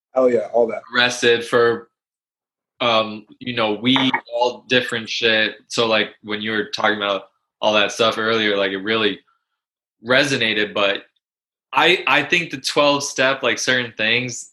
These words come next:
Speaker 2: they could work. But, uh, for me, it was starting to, uh,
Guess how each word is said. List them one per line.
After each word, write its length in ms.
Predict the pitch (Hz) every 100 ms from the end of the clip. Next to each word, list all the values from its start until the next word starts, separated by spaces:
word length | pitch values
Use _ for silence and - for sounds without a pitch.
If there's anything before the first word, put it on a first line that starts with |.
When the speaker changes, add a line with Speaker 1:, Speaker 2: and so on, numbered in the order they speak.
| _
Speaker 2:
they 240 | 101 113
could 240 | - 110 98
work. 400 | 98 117 123 -
But, 320 | 104 101 101 - - - _ _ 113
uh, 220 | 110 107
for 300 | - 117 107
me, 220 | 107 120
it 120 | 117
was 160 | 104 98
starting 500 | - 113 110 107 101 - -
to, 300 | 101 98 101
uh, 300 | 95 101